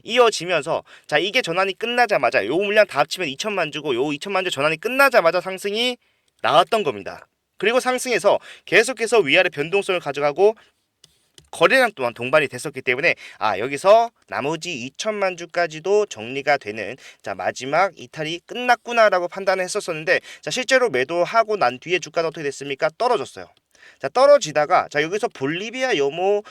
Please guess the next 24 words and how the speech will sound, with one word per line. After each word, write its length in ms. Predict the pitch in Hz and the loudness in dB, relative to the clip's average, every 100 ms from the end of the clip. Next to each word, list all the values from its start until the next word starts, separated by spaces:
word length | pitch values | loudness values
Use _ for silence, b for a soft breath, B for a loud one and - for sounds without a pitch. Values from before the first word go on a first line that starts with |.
| B | B
사 200 | - 139 | -2 4
단계 380 | 151 220 208 196 | 6 4 4 0
이슈로서 360 | 185 170 160 170 | 0 -4 -8 -10
주가가 280 | 156 180 151 | 0 2 2
갑자기 480 | 131 156 151 247 247 B - | 0 -2 0 -4 -8 B 0
자, 240 | 143 101 _ - | 2 2 _ -6
장중에 580 | 147 208 247 247 247 247 | 0 0 0 0 0 -2
상한가까지 920 | - - 302 330 247 240 - 208 196 | -12 -4 2 2 2 -2 0 -2 -2
나왔습니다. 580 | 113 90 - 101 - - _ _ _ | -6 -10 -14 -20 -20 -20 _ _ _
예, 140 | 107 101 | -6 -6
물론 400 | 117 220 269 269 | -6 -2 2 2
상한가가 420 | 262 262 254 240 | 4 2 4 6
나오니까 540 | 120 139 156 - 190 | 6 6 4 0 2
여기서 360 | 156 143 170 202 B B - | 0 -2 4 4 B B -10
이탈하는 500 | 156 220 214 208 175 | -4 2 4 4 -2
물량이 320 | 123 156 175 | -4 -2 0
나왔지만 460 | 113 107 - 180 131 B B | 0 0 0 0 0 B B
이십육 440 | 151 214 262 240 220 | -6 -6 -6 -8 -8
퍼센트 360 | 233 226 214 | -6 -4 -6
상승으로 880 | 208 247 233 254 233 220 226 233 240 | -6 -6 -6 -8 -6 -2 0 0 -2
유지하면서 840 | 113 139 196 214 254 240 233 233 226 | -8 -4 0 0 0 -2 0 0 -2
장을 240 | 143 160 | -4 -4
마감을 440 | 90 101 147 135 139 | -2 -2 -4 -6 -10
했어요. 520 | 156 120 87 87 | -12 -10 -10 -12